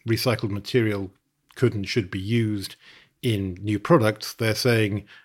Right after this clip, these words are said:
uh, their goal is only twelve percent of the cobalt used and four percent, just four percent of the lithium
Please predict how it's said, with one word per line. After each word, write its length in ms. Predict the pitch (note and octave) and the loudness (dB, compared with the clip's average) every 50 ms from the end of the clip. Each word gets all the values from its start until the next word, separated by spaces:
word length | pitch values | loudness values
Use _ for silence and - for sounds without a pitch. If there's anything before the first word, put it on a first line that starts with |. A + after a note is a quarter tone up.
| _ _ - - | _ _ -6 -2
uh, 100 | A#2 A2 | -2 0
their 160 | F#2+ A2 A2 | 0 0 0
goal 340 | G#2 - C3 A#2+ A2+ G#2+ G#2+ | 2 4 4 4 4 2 2
is 100 | G#2 G2 | 2 2
only 320 | A#2 G#2+ G2+ G#2 G2 F#2+ - - | 0 0 0 -2 -4 -6 -6 -10
twelve 560 | - - - D3+ D3 C#3 B2 A#2 G2+ - - | -10 0 2 4 6 6 6 4 2 -2 -4
percent 540 | - G2+ - - C3 A2 G2+ G2+ G2 - - _ _ - _ _ | -6 -6 0 2 2 2 2 -2 -6 -10 -16 _ _ -20 _ _
of 100 | - A2+ | -14 -10
the 80 | F#2+ A#2 | -10 -8
cobalt 460 | - - C#3 B2+ G2 A2 G2+ G2 - | 0 4 4 4 4 4 -2 -2 -2
used 420 | A2 G#2+ G#2+ G#2+ G2+ F#2+ - - | 0 0 0 0 -2 -4 -8 -10
and 100 | G2+ F#2+ | -10 -10
four 380 | - - - - - D#3+ C#3+ B2 | -12 -14 -12 0 2 2 2 4
percent, 400 | A#2 - - - - G2 F2+ G#2 | 0 0 -2 -2 -4 -4 -6 -8
just 220 | - - A#2+ - - _ | -8 -8 -10 -10 -12 _
four 220 | - - D#3+ C#3 A#2 | -2 2 2 2 4
percent 360 | - A2+ - A#2+ A2 G2+ G#2 - | 2 0 0 0 -2 -2 -4 -8
of 80 | G#2 | -6
the 60 | G2 A2 | -4 -2
lithium 420 | A#2 A#2 - - A2+ G#2 G2 F#2+ | -2 -2 -2 -2 -6 -6 -6 -8